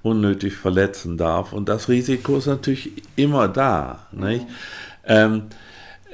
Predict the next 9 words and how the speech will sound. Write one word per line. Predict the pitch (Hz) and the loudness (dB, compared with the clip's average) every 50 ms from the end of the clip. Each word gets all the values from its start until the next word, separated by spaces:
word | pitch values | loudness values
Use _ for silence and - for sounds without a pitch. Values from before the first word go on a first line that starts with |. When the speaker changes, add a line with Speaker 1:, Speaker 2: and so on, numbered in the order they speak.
| - - - - - - - | -18 -16 -14 -14 -12 -6 0
Speaker 1:
und | - 123 120 123 | 2 2 6 8
noch | 139 151 151 151 | 8 8 8 8
etwas | 151 147 - 139 131 - - | 6 6 6 6 6 6 6
hast | 123 123 - - | 6 4 4 2
du | 117 110 101 85 | 0 0 0 0
sehr | 110 113 113 113 110 | 4 6 6 6 6
richtig | 120 123 123 - 120 104 - | 6 2 2 0 -2 -2 0
herausgehoben. | 107 104 101 104 104 104 120 120 - - 131 120 113 120 123 123 120 117 123 120 120 - - - - - - - | 2 2 4 4 4 4 4 4 2 2 2 2 4 4 4 4 4 2 -2 -4 -6 -8 -16 -20 -20 -20 -10 -2
Äh, | - 101 98 95 | 2 4 4 4